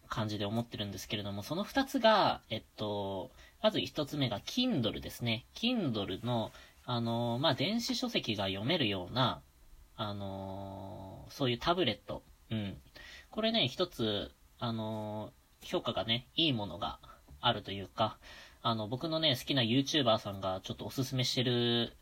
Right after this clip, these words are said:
そのタブレットがあるので、まあ、大体お値段にすると一万二千とか三千とかそのぐらいするんですけれども、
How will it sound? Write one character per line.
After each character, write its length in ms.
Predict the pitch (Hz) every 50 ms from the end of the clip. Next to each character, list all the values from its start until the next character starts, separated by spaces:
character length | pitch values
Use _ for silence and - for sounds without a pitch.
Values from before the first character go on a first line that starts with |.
| - - - -
そ 120 | - - 104
の 120 | 104 101
タ 120 | - 131 120
ブ 120 | 123 117
レ 60 | 120
ッ 60 | 117
ト 180 | - - 120 113
が 80 | 117 113
あ 60 | 113
る 80 | 110
の 120 | 95 92 95
で、 240 | 117 117 104 - - - - - - -
ま 100 | - 127
あ、 40 | 117
大 240 | 107 120 135 147 -
体 240 | 165 165 160 151 -
お 80 | 123 131
値 100 | 147 151
段 120 | 151 127
に 120 | 117 104 -
す 100 | - 104
る 60 | -
と 100 | 104 92
一 240 | 92 101 - 127 123
万 760 | 131 131 131 127 120 110 104 101 101 98 95 98 98 95 98
二 180 | 101 101 107 110
千 340 | - - - 123 123 120 117
と 140 | - 113 -
か 80 | 113
三 240 | - - 120 113 110
千 140 | - 117 113
と 80 | -
か 80 | - -
そ 100 | - 117
の 100 | 113 110
ぐ 80 | 117 117
ら 60 | 117
い 60 | 113
す 100 | - -
る 100 | 123 120
ん 60 | 107
で 80 | 98 98
す 100 | - -
け 100 | 98 101
れ 40 | 98
ど 120 | 101 101
も、 280 | 107 117 113 - -